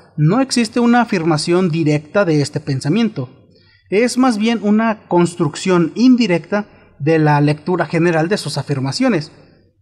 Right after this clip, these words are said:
Incluso hay quienes opinan que la filosofía Calvo procede de las ideas del ministro de Asuntos Exteriores de Argentina, Luis María Drago, de quien también tenemos la doctrina Drago. Para mil ochocientos sesenta y ocho,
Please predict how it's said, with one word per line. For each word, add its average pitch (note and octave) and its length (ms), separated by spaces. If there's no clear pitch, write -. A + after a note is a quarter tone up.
Incluso A3 380
hay C4 60
quienes A#3+ 300
opinan E3+ 520
que C3+ 220
la C3 120
filosofía C#3+ 540
Calvo D#3+ 380
procede G#3+ 480
de B3 140
las A#3 160
ideas G#3+ 400
del F#3 160
ministro E3 420
de C#3 80
Asuntos D#3+ 400
Exteriores D#3+ 560
de C3+ 100
Argentina, F#3+ 600
Luis G3+ 240
María C#3+ 380
Drago, F3+ 400
de D3+ 220
quien C#3+ 260
también E3 460
tenemos G#3+ 560
la A#3+ 160
doctrina D3 500
Drago. E3+ 340
Para C#3+ 240
mil F3 240
ochocientos D#3 560
sesenta A3 400
y G#3 80
ocho, G3 280